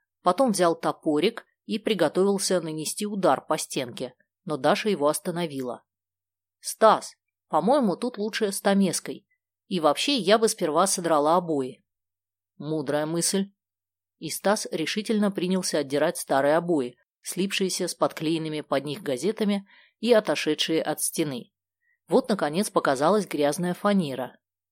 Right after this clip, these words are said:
Как раз по ободранному месту проходил шов. Стас поддел фанеру стамеской, и она очень легко подалась.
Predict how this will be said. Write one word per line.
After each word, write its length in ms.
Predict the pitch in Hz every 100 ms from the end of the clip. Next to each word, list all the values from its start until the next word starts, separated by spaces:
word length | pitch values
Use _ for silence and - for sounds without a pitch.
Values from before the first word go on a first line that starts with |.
| -
Как 220 | 156 -
раз 180 | 180 196
по 180 | - 165
ободранному 560 | 151 151 143 139 135
месту 400 | 143 214 - 226
проходил 540 | 208 160 - 127 143 165
шов. 360 | - 156 135 - _ _ _ _ _ _
Стас 360 | - - 160
поддел 480 | - 160 151 143 135
фанеру 440 | - 151 143 139 127
стамеской, 640 | - 165 240 - 226 208 _ _
и 100 | -
она 260 | 147 165 220
очень 340 | 180 196 208
легко 360 | 190 156 - 143
подалась. 640 | 160 147 147 131 123 -